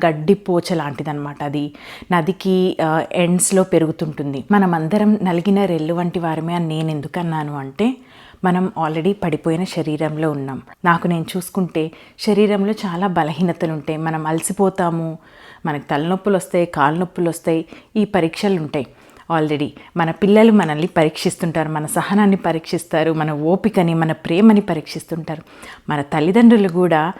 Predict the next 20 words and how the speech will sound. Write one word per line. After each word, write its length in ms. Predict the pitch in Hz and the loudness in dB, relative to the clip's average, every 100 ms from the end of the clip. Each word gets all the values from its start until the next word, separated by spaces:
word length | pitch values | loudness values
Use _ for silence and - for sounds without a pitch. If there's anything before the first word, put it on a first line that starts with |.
| - - | -16 -2
మనల్ని 300 | 180 165 156 | 0 2 0
పరీక్షిస్తుంటారు, 880 | 151 156 151 - - 170 156 156 160 | -2 -2 -2 -6 -8 -8 -4 -4 -4
మనం 460 | 160 160 156 156 151 - - - - | -4 -4 -2 -4 -8 -14 -20 -6 2
చేసుకున్న 400 | 190 180 190 170 | 2 2 0 -2
పార్ట్నర్స్ 540 | 165 160 170 196 180 - | 0 0 0 -2 -4 -2
కూడా 200 | 170 160 | -2 -2
మనల్ని 380 | 160 160 156 | -4 -4 -6
పరీక్షిస్తుంటారు. 920 | 160 180 175 - 156 - 160 156 151 - - - - - | -2 -2 -2 -4 -8 -6 -10 -6 -8 -8 -14 -20 -20 -4
నా 180 | 190 196 | 0 2
దృక్పథం 500 | 180 180 - 175 175 | 0 -4 -4 -2 -2
ఏంటంటే 600 | 160 147 156 131 156 156 - - - | -4 -4 -6 -2 -2 -2 -8 -10 -2
మనం 260 | 202 226 226 214 | 2 4 2 0
చుట్టూ 440 | - _ 269 269 - | -6 _ 2 2 4
ఇన్ని 380 | 190 208 240 285 | 6 10 10 8
పరీక్షల్లో 760 | - 180 190 - 226 214 214 | 4 2 2 2 2 6 4
ఉన్నాం 340 | 170 175 170 143 | 4 2 0 -2
కదా, 300 | 147 143 233 240 - - - - _ | -2 0 -2 -4 -16 -20 -20 -20 _
దీనికి 320 | 202 262 254 233 | 6 8 8 4
పైన 480 | - 175 226 320 | 4 6 8 8
కూడా 380 | 285 269 170 196 | 8 6 6 4